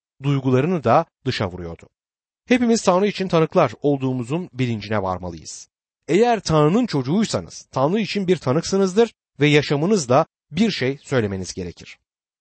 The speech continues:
Tanrı sözünü bildirirken yaşamlarımızın da ona uymasına çok dikkat etmeliyiz.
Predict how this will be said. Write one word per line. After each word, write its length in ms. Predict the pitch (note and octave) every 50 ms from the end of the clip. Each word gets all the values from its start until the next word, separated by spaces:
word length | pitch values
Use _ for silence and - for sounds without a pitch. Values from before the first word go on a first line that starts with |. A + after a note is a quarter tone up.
| _ _ _
Tanrı 300 | - E3 F#3 A3 C4+ B3+
sözünü 340 | - B3+ G3+ G3 G3+ G3+
bildirirken 560 | F#3 F#3 E3+ D#3+ D#3+ E3 F3 E3 - C3+ F#2 - - _ _ _ _ _ -
yaşamlarımızın 880 | A#2+ D3 D3 - F3 E3+ F3 F3 F3 F3+ F3+ G3 G#3+ G#3 C4 C4 A#3 D3+
da 220 | C3+ D3+ F3+ F#3 - _ _
ona 340 | C#3+ D3 D3+ F3 F#3 G3 G3
uymasına 600 | - - D3 D3+ C#3 B2+ A#2 - - A2+ A2+ C3
çok 260 | - - - G3+ -
dikkat 240 | - B2 - G#2+ G2
etmeliyiz. 680 | F#2+ F2 - _ F2+ E2+ E2 D2+ D2+ - - - -